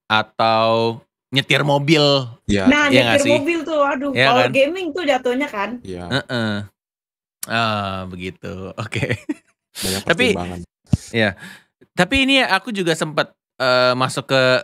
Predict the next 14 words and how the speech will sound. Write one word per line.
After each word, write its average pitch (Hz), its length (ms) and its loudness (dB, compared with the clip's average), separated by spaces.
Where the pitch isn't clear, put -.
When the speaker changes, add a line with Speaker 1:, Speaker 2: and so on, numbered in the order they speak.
Speaker 1:
live-nya 151 640 2
Bude 151 320 -2
kalau 107 160 -4
nggak 98 140 -6
salah, 90 160 -12
live 95 140 -10
Jenny. 113 280 -2
Sempet - 360 -6
kalian 120 500 0
itu 123 220 -10
yang 131 260 -4
di 104 120 -4
mana 107 300 -6
ya? 101 160 -12